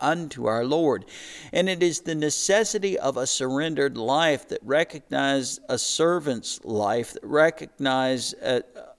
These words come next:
a humbleness before Jesus that is necessary in order to be able to strengthen each other. And if we're not at that place, that Jesus would be praying for us as being converted,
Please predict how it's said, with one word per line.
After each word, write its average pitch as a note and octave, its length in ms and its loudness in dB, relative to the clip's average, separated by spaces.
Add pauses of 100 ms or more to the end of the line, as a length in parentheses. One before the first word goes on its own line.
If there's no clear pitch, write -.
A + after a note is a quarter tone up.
a A#2 240 0
humbleness C3+ 840 0
before C#3 460 -2
Jesus C#3+ 680 -4
that C#3+ 180 -2
is C3 180 -6
necessary C3+ 1000 0
in C3 260 -6
order C3 560 4 (720)
to D#3 100 0
be E3 160 2
able F3+ 160 0
to E3 140 -2
strengthen F#3 800 -2
each - 380 -4
other. E3 380 0
And C#3+ 220 -2
if G3+ 380 -2
we're B3 260 0
not F#3+ 440 0
at C3+ 160 -2
that A#2 320 -4
place, G2+ 720 4
that C3+ 320 -2
Jesus G3 640 0
would D#3 160 8
be C#3+ 140 4
praying A2+ 480 -6
for - 280 -18
us G#2+ 560 -2
as B2 220 0
being F#3 460 0
converted, G2+ 840 -8